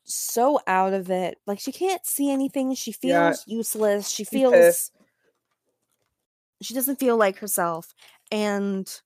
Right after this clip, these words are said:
Speaker 1: Katara is the only one that has, that has drive. "Everyone
Speaker 2: Yeah.
Speaker 1: hold hands. We're getting out of this desert."
Speaker 2: <laughs> Yeah. Oh, wait, it, has the cloud and the moon scene happened yet?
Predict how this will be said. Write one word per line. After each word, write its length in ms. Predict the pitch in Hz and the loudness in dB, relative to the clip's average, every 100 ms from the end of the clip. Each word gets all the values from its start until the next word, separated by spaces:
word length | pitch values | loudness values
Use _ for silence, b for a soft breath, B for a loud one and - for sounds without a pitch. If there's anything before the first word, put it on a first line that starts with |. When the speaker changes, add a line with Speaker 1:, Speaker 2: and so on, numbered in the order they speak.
| _ - | _ -10
Speaker 1:
Katara 520 | 220 233 214 208 202 | -4 2 2 2 0
is 200 | 202 180 | 0 0
the 100 | - | -2
only 180 | 175 180 | -2 -2
one 340 | 180 170 175 - | -2 -4 -4 -6
that 200 | 160 - - | -6 -6 -10
has, 480 | 160 156 151 156 - _ _ _ _ 170 | -6 -6 -6 -6 -10 _ _ _ _ -6
that 180 | 156 156 | -6 -4
has 540 | 165 151 151 143 - - | -4 -2 -2 -6 -12 -6
drive. 400 | 135 - - - b b - | -4 -4 -6 -12 b b 2
"Everyone 340 | 220 233 240 | 4 6 4
Speaker 2:
Yeah. 60 | 262 | 4
Speaker 1:
hold 200 | 254 220 220 | 4 2 2
hands. 600 | 196 185 175 180 - - _ _ _ | -2 0 -2 -2 -4 -4 _ _ _
We're 80 | 175 | -2
getting 300 | 220 214 214 | 4 4 4
out 180 | 196 190 | 4 4
of 80 | 185 | 2
this 140 | 175 - | -4 0
desert." 440 | - - - 294 - _ | 0 2 0 0 -2 _
Speaker 2:
<laughs> 240 | _ _ | _ _
Yeah. 280 | 302 127 214 - _ B B B | 0 2 0 -6 _ B B B
Oh, 300 | 220 214 190 B B - | 10 12 10 B B 4
wait, 240 | 226 202 | 8 8
it, 180 | 208 202 - | 6 2 2
has 320 | 233 254 240 | 4 4 4
the 580 | 247 254 233 220 190 - _ | 6 8 8 10 8 6 _
cloud 460 | - - 226 247 262 | -10 2 4 6 6
and 100 | 254 | 4
the 40 | 196 | 2
moon 400 | 175 185 190 196 | 2 2 2 0
scene 300 | - 208 202 | -2 -2 0
happened 480 | 202 196 196 196 190 | 0 0 0 -2 2
yet? 440 | 196 190 180 - | 2 4 0 -2